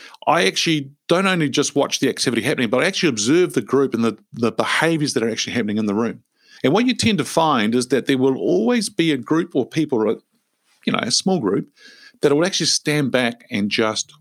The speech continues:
watch. They won't even participate. Some of them sit back and they actually give commentary, or they'll sit back and they'll actually give, they'll say things like, "Oh, they could have done that better. Oh, they could do that and they could do this." And they've got a lot of great ideas, but they're always sitting back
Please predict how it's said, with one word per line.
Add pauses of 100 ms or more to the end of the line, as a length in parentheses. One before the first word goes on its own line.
watch. (640)
They
won't
even
participate. (960)
Some
of
them
sit
back
and
they
actually
give
commentary, (300)
or
they'll
sit
back
and
they'll
actually
give, (480)
they'll
say
things
like,
"Oh,
they
could
have
done
that
better. (320)
Oh,
they
could
do
that
and
they
could
do
this." (500)
And
they've
got
a
lot
of
great
ideas,
but
they're
always
sitting
back